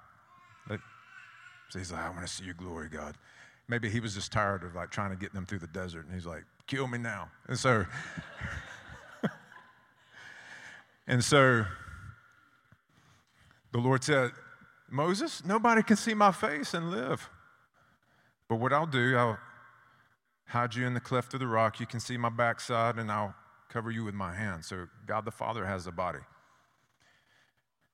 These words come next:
Jesus, does he have a body? Yes.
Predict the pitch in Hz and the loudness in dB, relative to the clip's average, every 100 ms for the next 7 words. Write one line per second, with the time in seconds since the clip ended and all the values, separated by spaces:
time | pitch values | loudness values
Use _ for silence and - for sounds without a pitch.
0 | _ 104 139 202 143 104 - - - - | _ -4 -2 0 -2 -4 -6 -8 -14 -16
1 | - - - - - _ 113 143 151 131 | -14 -14 -18 -20 -20 _ -8 -2 0 0
2 | 104 95 85 80 - - _ _ _ _ | 0 -6 -6 -10 -20 -20 _ _ _ _
3 | _ _ _ _ - - - - - 62 | _ _ _ _ -20 -20 -20 -20 -10 -8
4 | 50 - | -8 -14